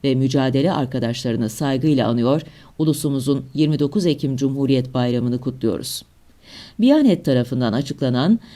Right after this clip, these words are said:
Gün Gün üç aylık medya ifade özgürlüğü ihlalleri raporunun özeti. Bin dokuz yüz doksan ikide öldürülen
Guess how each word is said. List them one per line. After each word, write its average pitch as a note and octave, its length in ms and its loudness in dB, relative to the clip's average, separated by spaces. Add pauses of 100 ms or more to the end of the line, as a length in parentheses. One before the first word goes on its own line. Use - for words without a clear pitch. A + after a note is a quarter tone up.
(120)
Gün A3 380 6
Gün D3 280 2 (120)
üç A3 200 2
aylık F3 380 2
medya E3 440 2
ifade D#3+ 440 2
özgürlüğü C#3+ 540 4
ihlalleri C3 640 2
raporunun C3 640 0
özeti. B2 440 -2 (520)
Bin G#3+ 120 6
dokuz B3 280 2
yüz A#3 160 2
doksan G3 300 0
ikide G3+ 260 2
öldürülen D3 600 2